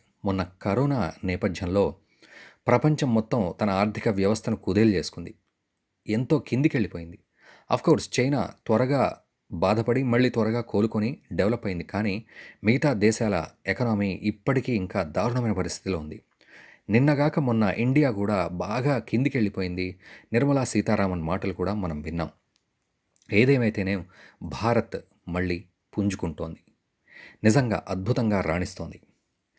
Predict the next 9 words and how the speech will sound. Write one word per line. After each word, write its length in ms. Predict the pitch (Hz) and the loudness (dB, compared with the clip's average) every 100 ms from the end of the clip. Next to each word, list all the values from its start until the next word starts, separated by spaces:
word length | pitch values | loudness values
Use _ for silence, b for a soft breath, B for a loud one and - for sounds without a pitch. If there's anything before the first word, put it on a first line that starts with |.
| b b b | b b b
నిజంగా 300 | 95 104 95 | 0 2 4
ఇండియాకి 400 | 92 101 104 - | 4 4 4 2
బ్రైట్ 340 | 80 92 127 - | 0 2 2 0
ఫ్యూచర్ 360 | 120 139 143 | -2 0 2
ఉంది 180 | 113 104 | 2 0
అనడంలో 280 | 92 92 98 | 0 -2 -2
ఎటువంటి 320 | 90 95 92 | -2 -4 -4
సందేహం 480 | - 85 87 87 80 | -8 -2 -2 -2 -6
లేదు. 140 | - | -8